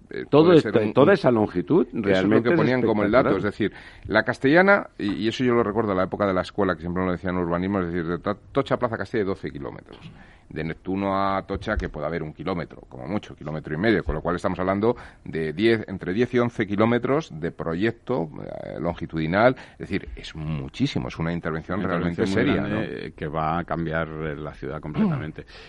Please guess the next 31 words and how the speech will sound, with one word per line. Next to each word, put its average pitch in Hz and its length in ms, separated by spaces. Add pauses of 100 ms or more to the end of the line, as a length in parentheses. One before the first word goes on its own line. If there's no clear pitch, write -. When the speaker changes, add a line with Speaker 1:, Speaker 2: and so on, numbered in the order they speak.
(180)
Speaker 3:
Y 135 120
además, 156 680 (320)
otra 120 360
de 120 100
las 120 240
noticias, 110 720
eh, 85 480 (160)
yendo 92 240
lo 104 100
mismo, 131 520
eh, 78 480
que 80 180
se, 76 640 (100)
que 69 240
se - 140
ha - 20
publicado 76 800
estos 85 300
días, 98 400 (320)
es - 180
que 101 220
ya 104 160
está, 107 480 (100)
eh, 85 400
en 87 160
el 85 140
tramo 101 400
final 104 420
la 95 80
adjudicación 95 1200
de 104 300